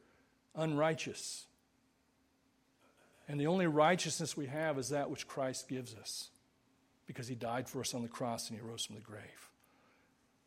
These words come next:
And you have not yet put your trust in Christ. I encourage you to do so. And if you'd like to talk further about that, or if you have some questions about dinosaurs that you want to ask, I'd love to talk about that too. But most importantly,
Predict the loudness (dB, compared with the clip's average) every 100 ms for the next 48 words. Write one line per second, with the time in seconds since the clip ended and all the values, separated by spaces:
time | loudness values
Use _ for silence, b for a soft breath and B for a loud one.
0 | _ _ _ _ _ _ _ _ _ -6
1 | -4 0 2 2 4 4 4 4 4 4
2 | -2 -2 0 0 4 4 4 -2 -4 0
3 | 2 0 -2 -2 -2 2 10 10 10 4
4 | 6 4 4 2 0 0 0 4 4 2
5 | 2 4 4 2 4 6 4 4 0 2
6 | 4 6 6 2 -2 2 0 0 0 0
7 | 0 -2 -2 -4 -4 -4 -4 -8 -12 -10
8 | -10 -10 -12 -14 -16 -20 b b b b
9 | b b -8 -4 0 0 0 0 0 0
10 | -2 -2 -6 -4 4 4 4 0 2 4
11 | 4 0 -2 0 0 0 -6 -8